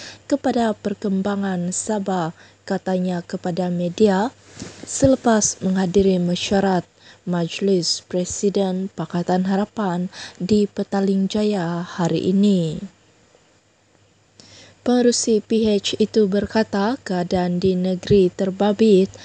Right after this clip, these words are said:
masih terkawal dan kerajaan negeri tidak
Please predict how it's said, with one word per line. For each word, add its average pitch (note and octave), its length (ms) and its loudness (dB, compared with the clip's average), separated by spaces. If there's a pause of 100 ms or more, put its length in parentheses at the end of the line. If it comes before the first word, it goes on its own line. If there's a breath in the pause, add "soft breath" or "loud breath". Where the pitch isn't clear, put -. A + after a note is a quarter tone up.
(120)
masih G#3 800 -2
terkawal A3 640 2 (480 loud breath)
dan A3+ 320 2
kerajaan A3 560 4
negeri G3+ 480 6
tidak G3 400 2